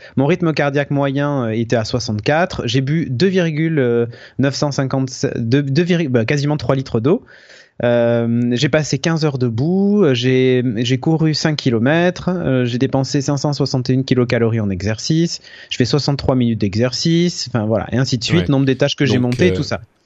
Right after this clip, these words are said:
Speaker 2: au moins,
Speaker 1: L'intérêt,
Speaker 2: avec
Speaker 1: en
Speaker 2: tout
Speaker 1: fait
Speaker 2: ça, donc, tu sais, quoi, tu peux, euh,
Speaker 1: Exactement.
Speaker 2: juger
Speaker 1: Et alors là
Speaker 2: des
Speaker 1: où c'est
Speaker 2: choses et prendre
Speaker 1: fou.
Speaker 2: des décisions en
Speaker 1: Voilà.
Speaker 2: fonction de, de, de faits
Speaker 1: Et surtout,
Speaker 2: et pas
Speaker 1: tu peux
Speaker 2: juste
Speaker 1: voir
Speaker 2: de
Speaker 1: ce
Speaker 2: ce
Speaker 1: qui
Speaker 2: que
Speaker 1: marche
Speaker 2: tu
Speaker 1: et ce qui
Speaker 2: essayes de
Speaker 1: marche pas.
Speaker 2: deviner, quoi.
Speaker 1: Ah, mais voilà,
Speaker 2: Mm.
Speaker 1: en fait, moi, je, je, je pars du principe que il faut surtout pas faire comme Donald Trump,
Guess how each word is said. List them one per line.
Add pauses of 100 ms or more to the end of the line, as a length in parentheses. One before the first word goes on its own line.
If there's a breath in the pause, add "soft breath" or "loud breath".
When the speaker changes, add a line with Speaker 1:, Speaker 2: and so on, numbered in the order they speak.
(220 loud breath)
Speaker 2:
au
moins,
Speaker 1:
L'intérêt,
Speaker 2:
avec
Speaker 1:
en
Speaker 2:
tout
Speaker 1:
fait
Speaker 2:
ça,
donc,
tu
sais,
quoi,
tu
peux,
euh,
Speaker 1:
Exactement.
Speaker 2:
juger
Speaker 1:
Et
alors
là
Speaker 2:
des
Speaker 1:
où
c'est
Speaker 2:
choses
et
prendre
Speaker 1:
fou.
Speaker 2:
des
décisions
en
Speaker 1:
Voilà.
Speaker 2:
fonction
de,
de,
de
faits
Speaker 1:
Et
surtout,
Speaker 2:
et
pas
Speaker 1:
tu
peux
Speaker 2:
juste
Speaker 1:
voir
Speaker 2:
de
Speaker 1:
ce
Speaker 2:
ce
Speaker 1:
qui
Speaker 2:
que
Speaker 1:
marche
Speaker 2:
tu
Speaker 1:
et
ce
qui
Speaker 2:
essayes
de
Speaker 1:
marche
pas.
Speaker 2:
deviner,
quoi.
Speaker 1:
Ah,
mais
voilà,
Speaker 2:
Mm.
Speaker 1:
en
fait,
moi,
je,
je,
je
pars
du
principe
que (840 soft breath)
il
faut
surtout
pas
faire
comme
Donald
Trump,